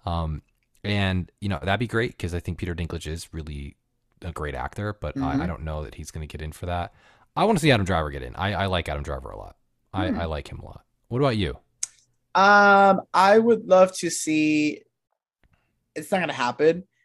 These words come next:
Speaker 2: but I, I told you right before we started recording, I would love to see Nicolas Cage get in for Best Actor for a movie called Pig. I saw it this week, um, and it reminded me of, like, "Oh,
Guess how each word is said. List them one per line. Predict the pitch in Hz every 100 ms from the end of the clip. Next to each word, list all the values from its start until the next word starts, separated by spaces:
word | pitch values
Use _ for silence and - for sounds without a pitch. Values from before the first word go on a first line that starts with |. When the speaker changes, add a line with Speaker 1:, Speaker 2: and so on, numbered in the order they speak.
| _
Speaker 2:
but | 135
I, | 135 127 127 127
I | 127
told | - 139
you | 135 135 120
right | 127 127
before | 123 131
we | 120
started | 120 120 120
recording, | 120 117 127 120 117 -
I | 131
would | 151
love | 165 156
to | -
see | 143
Nicolas | 139 131 127 -
Cage | - 120 117 127 160 - _ _ _ -
get | 127
in | 123 127
for | 127
Best | 123 123 -
Actor | 120 120 - 127
for | 127 123
a |
movie | 120 123
called | 127 - 120 -
Pig. | - - 117 151 185 - - _ _ -
I | 127
saw | 123 - 127
it | 135 135
this | 131 -
week, | 127 123 113 - - -
um, | 117 113 113 113 117 -
and | 127
it |
reminded | 127 120 117 123 123
me | 123 123
of, | 120
like, | 117 113 101 _ _ -
"Oh, | 139 143 139 127 113 107